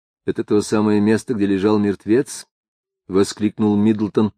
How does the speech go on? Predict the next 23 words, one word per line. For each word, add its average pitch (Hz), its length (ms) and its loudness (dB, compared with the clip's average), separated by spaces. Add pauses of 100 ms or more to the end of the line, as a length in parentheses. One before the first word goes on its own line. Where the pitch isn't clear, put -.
(380)
оглядевшись 98 760 2
вокруг, 107 440 0
и 113 140 0
взгляд 95 540 -4
его 156 220 -2
показал, 139 420 -2
как - 220 -10
неприятно 123 760 -2
ему 101 200 -6
это 98 180 -8
воспоминание. 90 640 -8 (880)
«То 185 380 4
самое, 123 640 -2
да. 90 280 -2 (1200)
Однако 113 600 2
надо 170 220 4
еще 170 300 4
посмотреть, 151 640 0
похоронили 135 640 4
ли 147 160 2
мертвого 139 540 2
его 131 280 4
родные. 101 580 0